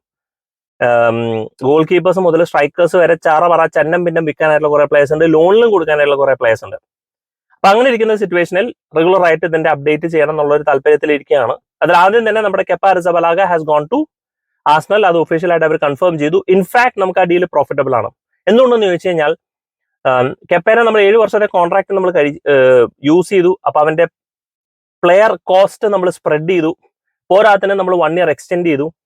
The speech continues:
എക്സ്റ്റെൻഡ് ചെയ്തപ്പോ നമുക്ക് കോസ്റ്റ് ഒന്നും ഉണ്ടായില്ല. എക്സ്റ്റെൻഡ് ചെയ്ത കോസ്റ്റിൽ നമ്മൾ അഞ്ച് മില്യൺ Arsenal-ിന് വിറ്റു.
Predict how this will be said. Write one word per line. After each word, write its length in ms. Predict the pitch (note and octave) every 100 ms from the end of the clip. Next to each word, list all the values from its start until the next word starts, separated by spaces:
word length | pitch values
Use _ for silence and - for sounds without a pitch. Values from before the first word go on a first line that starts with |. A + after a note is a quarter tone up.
| _ -
എക്സ്റ്റെൻഡ് 300 | D#3 - A3
ചെയ്തപ്പോ 240 | G#3 G3
നമുക്ക് 300 | F#3 F3 F3+
കോസ്റ്റ് 300 | E3 D3 -
ഒന്നും 160 | F3+ E3+
ഉണ്ടായില്ല. 400 | D3 C#3 C3 D3 - _ _ _
എക്സ്റ്റെൻഡ് 340 | D3+ D3+ A3+ G#3+
ചെയ്ത 120 | G3
കോസ്റ്റിൽ 400 | F#3 D#3+ - G3
നമ്മൾ 220 | F#3+ E3
അഞ്ച് 260 | D#3 D#3+ F3+
മില്യൺ 300 | D#3+ D3+ D#3
Arsenal-ിന് 520 | E3+ C#3+ - D#3 D#3
വിറ്റു. 340 | C3+ B2 B3